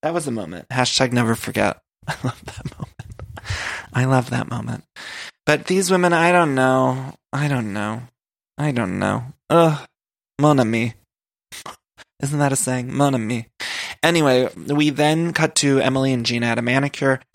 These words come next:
And look, I'm fully standing Emily. I don't know what it is. I'm sure I'll shift week to week. But at the moment, I don't know if I'm just rooting for Emily to get out of this thing with Shane because he's such an asshole. But I'm really rooting for Emily, and I hope that we all put our support behind Emily because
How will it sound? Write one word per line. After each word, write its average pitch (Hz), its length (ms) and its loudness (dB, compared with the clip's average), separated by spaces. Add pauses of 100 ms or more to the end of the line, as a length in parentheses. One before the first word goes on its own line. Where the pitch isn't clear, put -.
(320)
And 143 140 -2
look, 220 220 2
I'm 196 160 2
fully 285 240 2
standing 139 500 0
Emily. 85 340 0
I 147 160 0
don't 175 200 0
know 131 100 2
what 120 200 -2
it 117 100 -2
is. 135 300 -2 (100)
I'm 120 220 -2
sure 151 200 2
I'll 120 220 4
shift - 480 0
week 120 220 -2
to 117 100 -6
week. 90 260 -2
But - 160 0
at 143 180 2
the - 60 2
moment, 156 500 0 (440)
I 147 80 -2
don't 196 100 0
know 170 80 4
if 156 60 0
I'm 156 120 2
just 127 180 0
rooting 131 340 0
for - 120 -2
Emily 131 500 0 (440)
to - 100 -2
get 123 140 2
out 127 140 4
of 117 80 -6
this 117 160 -2
thing 120 120 -2
with 113 120 -2
Shane 123 340 2
because - 200 -6
he's 113 120 -4
such - 220 -2
an 107 140 -6
asshole. 120 500 -2 (280)
But 127 100 0
I'm 175 160 2
really 190 200 4
rooting 123 300 0
for - 100 -4
Emily, 101 280 -2
and 104 80 -2
I 120 40 0
hope 151 220 0
that 151 180 4
we 123 120 4
all 120 380 4
put - 220 -2
our 131 100 4
support 117 360 -4
behind 113 220 -4
Emily 107 320 -4
because - 360 -4